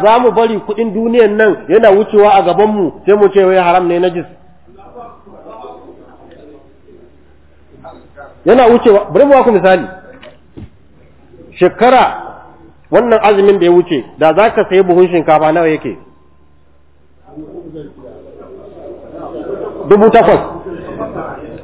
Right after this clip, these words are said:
Wannan azumin ka saya dubu takwas.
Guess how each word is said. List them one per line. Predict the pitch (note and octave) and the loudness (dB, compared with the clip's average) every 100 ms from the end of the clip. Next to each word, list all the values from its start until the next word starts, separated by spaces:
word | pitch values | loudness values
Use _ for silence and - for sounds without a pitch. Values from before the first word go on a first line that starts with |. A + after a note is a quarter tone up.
| - - - - - - - - - | -16 -16 -18 -20 -20 -20 -20 -16 0
Wannan | D#3+ A3+ G3+ | 2 4 4
azumin | F#3+ F#3 F3+ C3+ | 4 6 4 4
ka | F#3 G3+ | 2 4
saya | F3+ F3 | 4 4
dubu | F3 | 4
takwas. | F3+ F3 | 2 2